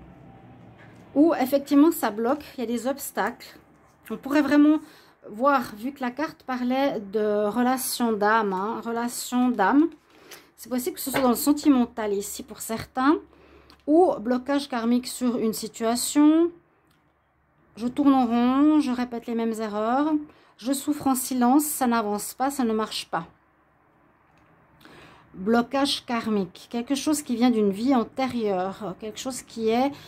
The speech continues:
peut-être au niveau d'un sentiment, d'un vécu, d'une ancienne vie,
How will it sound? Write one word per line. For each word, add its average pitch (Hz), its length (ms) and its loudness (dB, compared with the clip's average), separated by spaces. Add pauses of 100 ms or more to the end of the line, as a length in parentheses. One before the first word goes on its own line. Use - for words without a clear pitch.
(160)
peut-être 254 400 -4
au - 20 6
niveau 240 260 4
d'un 202 220 -2
sentiment, 262 1300 0
d'un 220 200 -4
vécu, 269 760 -2 (140)
d'une 208 360 -2
ancienne 277 420 2
vie, 262 320 0